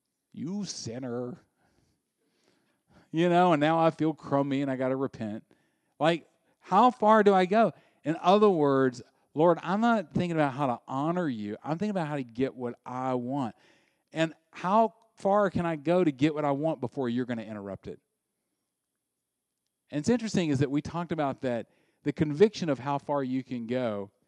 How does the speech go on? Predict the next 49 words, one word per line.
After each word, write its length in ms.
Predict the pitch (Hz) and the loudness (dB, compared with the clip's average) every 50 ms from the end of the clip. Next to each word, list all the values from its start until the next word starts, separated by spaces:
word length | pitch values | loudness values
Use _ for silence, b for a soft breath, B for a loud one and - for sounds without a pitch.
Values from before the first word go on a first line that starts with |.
| _ _ _ _ _ _ | _ _ _ _ _ _
is 160 | - 147 127 147 | -8 -6 -6 -4
never 380 | 151 160 170 185 180 190 180 | -4 -4 -4 -4 -2 -2 -4
birthed 400 | 147 120 - 156 147 131 117 - | -4 -2 -4 -2 -2 -4 -6 -8
in 80 | 127 117 | -10 -10
the 60 | 107 | -8
backseat 420 | 95 107 104 107 - - - 110 98 | -8 -8 -10 -10 -12 -12 -12 -10 -10
of 80 | 95 | -12
a 40 | 95 | -14
car. 320 | - - 107 98 90 131 _ _ _ _ _ _ _ _ _ _ _ _ _ _ _ _ _ _ _ _ _ _ _ _ _ _ _ _ _ _ - | -12 -10 -10 -10 -10 -12 _ _ _ _ _ _ _ _ _ _ _ _ _ _ _ _ _ _ _ _ _ _ _ _ _ _ _ _ _ _ -6
You 120 | - 175 196 | 0 2 4
don't 280 | 208 226 240 233 214 | 6 6 4 2 4
go, 260 | 208 208 196 196 190 170 | 6 8 8 8 8 6
you 120 | 170 180 | 2 0
know, 60 | 190 190 | 0 0
"I've 80 | 185 | -2
never 200 | 196 220 214 214 | -2 -2 -2 0
really 180 | 208 202 190 185 | 2 2 2 2
wrestled 360 | 175 202 214 214 - 190 170 | 2 2 0 0 0 -2 0
with 140 | 151 135 - | 0 0 0
that, 260 | 139 127 131 139 131 | 0 0 0 0 -2
but 100 | 139 139 | -6 -6
now 160 | 139 139 147 | -4 -2 -2
that 100 | 147 147 | -2 -2
we're 100 | 143 143 | -6 -6
making 280 | 131 135 135 - 143 135 | -6 -6 -6 -6 -6 -6
out, 240 | 151 165 156 120 110 | -4 -6 -6 -6 -8
you 100 | 123 123 | -8 -6
know, 80 | 127 | -4
I 120 | 127 131 139 | -2 -2 -2
really, 420 | 139 143 156 160 160 160 160 - | -2 -4 -4 -2 -2 -4 -4 -4
I 60 | 151 | -6
think 240 | - - 175 165 - | -6 -6 -6 -8 -8
I 60 | 175 | -8
really 320 | 165 160 165 170 175 175 170 | -6 -4 -2 -2 0 -2 -2
need 140 | 170 180 170 | -4 -6 -8
to 60 | 170 | -8
think 180 | - 196 208 - | -8 -8 -8 -6
about 240 | 185 127 107 - | -8 -8 -8 -10
that." 260 | - 104 92 95 98 _ _ b b b b b b b b b b b _ _ _ _ _ _ _ | -12 -14 -14 -14 -16 _ _ b b b b b b b b b b b _ _ _ _ _ _ _
You 80 | - 156 | 0 0
know, 80 | 170 | 0
the 120 | 175 170 151 | 2 0 -2
passion 500 | - - - 185 202 220 196 - 220 185 | -6 -6 -4 -2 -2 -2 -2 -4 -2 0
of 40 | 160 | 0
the 80 | 147 | 0
moment, 300 | 139 143 139 139 139 139 | 0 0 -2 -2 -4 -4
there's 180 | 131 135 113 - | -6 -8 -8 -4
no 160 | 151 151 147 | -2 -2 -2
way 540 | 143 127 131 151 160 160 156 151 143 139 | -2 -4 -4 -2 0 2 2 2 2 0